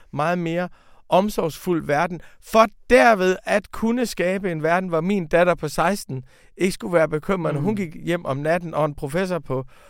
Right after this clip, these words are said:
Speaker 1: otteogfyrre i Berkeley ikke skulle være bekymret, når hun gik gennem campus, og en kvinde i Syrien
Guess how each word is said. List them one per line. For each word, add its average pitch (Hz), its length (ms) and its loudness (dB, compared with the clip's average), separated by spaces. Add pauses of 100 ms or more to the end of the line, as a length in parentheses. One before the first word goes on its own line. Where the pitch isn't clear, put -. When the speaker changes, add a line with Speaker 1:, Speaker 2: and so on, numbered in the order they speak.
(160)
Speaker 1:
otteogfyrre 170 600 2
i 143 60 -2
Berkeley 170 380 0
ikke 202 120 -2
skulle 196 200 -6
være 143 140 2
bekymret, 175 440 -2
når 139 80 -4
hun 214 180 0
gik 233 160 -2
gennem 147 320 0
campus, 175 500 0
og 214 340 8
en 151 140 -4 (520)
kvinde 226 340 4
i 175 80 -2
Syrien 160 560 0